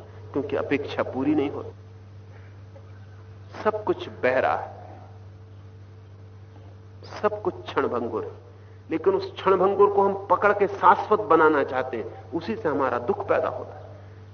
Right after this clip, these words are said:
क्योंकि वो शाश्वत हो नहीं सकता। एक युवक एक युवती के प्रेम में हो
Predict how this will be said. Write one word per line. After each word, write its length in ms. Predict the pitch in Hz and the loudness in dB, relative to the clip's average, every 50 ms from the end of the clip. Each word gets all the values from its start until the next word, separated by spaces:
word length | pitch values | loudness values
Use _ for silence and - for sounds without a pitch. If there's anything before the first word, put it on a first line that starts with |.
| - - | 2 6
क्योंकि 220 | 202 202 202 196 | 6 6 6 6
वो 160 | 165 143 135 | 2 2 0
शाश्वत 480 | - - 160 165 170 - - 139 131 - - 127 | 0 2 2 2 2 2 0 -2 -4 -4 -2 0
हो 100 | 160 185 | 2 2
नहीं 140 | 190 185 - | 2 2 0
सकता। 400 | - - - - - - - - - - - - - - - - - - - - - - - - - - - - - - - - - - - - - - - - - - - - - - - - - - - - - - | -4 -6 -10 -12 -12 -14 -16 -16 -16 -18 -18 -20 -20 -20 -20 -20 -20 -20 -20 -20 -20 -20 -20 -20 -20 -20 -20 -20 -20 -18 -20 -20 -20 -20 -20 -20 -20 -20 -20 -20 -20 -20 -20 -20 -20 -20 -20 -20 -20 -20 -20 -18 -6 -2
एक 120 | 127 135 - | -2 -2 0
युवक 380 | - 113 131 135 143 139 - - | 0 2 4 6 6 4 4 4
एक 200 | 127 123 - - | 0 -2 0 -2
युवती 300 | 135 135 131 - 147 147 | -2 -2 0 0 0 0
के 120 | 147 143 135 | 2 0 0
प्रेम 260 | 143 143 151 156 156 | 2 4 4 4 4
में 160 | 165 170 170 | 4 2 0
हो 140 | 170 - | 0 -2